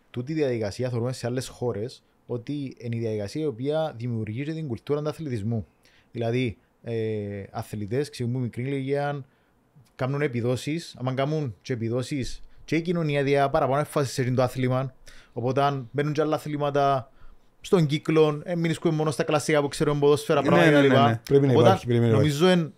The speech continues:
Speaker 1: εν κύκλος που είναι να δω εκεί πίσω.
Speaker 2: Εντάξει, έχω, έχω, έχω τις αμφιβολίες, ξέρεις, είμαι πάντα ο, ο, ο κοινωνιολόγος της κατάστασης. Ε, υπάρχει πάντα το ερώτημα κατά πόσον ο, ο ελίτ αθλητισμός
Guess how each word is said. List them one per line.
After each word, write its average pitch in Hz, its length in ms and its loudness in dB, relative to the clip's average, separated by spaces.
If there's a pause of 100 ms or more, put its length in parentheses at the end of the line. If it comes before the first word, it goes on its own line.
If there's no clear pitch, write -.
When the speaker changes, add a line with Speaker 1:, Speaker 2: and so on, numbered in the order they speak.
(120)
Speaker 1:
εν 131 180 -2
κύκλος 175 380 -2
που - 120 0
είναι 180 100 4
να 151 100 4
δω 139 60 6
εκεί 143 180 0
πίσω. 131 260 0
Speaker 2:
Εντάξει, - 440 2
έχω, 196 200 4 (220)
έχω, 190 280 4
έχω 190 400 4
τις 180 140 0
αμφιβολίες, 147 440 0
ξέρεις, 127 240 0
είμαι 143 120 0
πάντα 143 260 2
ο, 123 380 4
ο, 107 360 -2 (120)
ο 135 100 -4
κοινωνιολόγος 139 580 4
της 151 140 -6
κατάστασης. 123 760 0
Ε, 156 300 0
υπάρχει 165 380 2
πάντα 180 240 4
το 160 60 4
ερώτημα 175 360 4
κατά 156 240 4
πόσον 170 320 2
ο, 143 240 0
ο 139 120 2
ελίτ 151 220 2
αθλητισμός 175 720 -2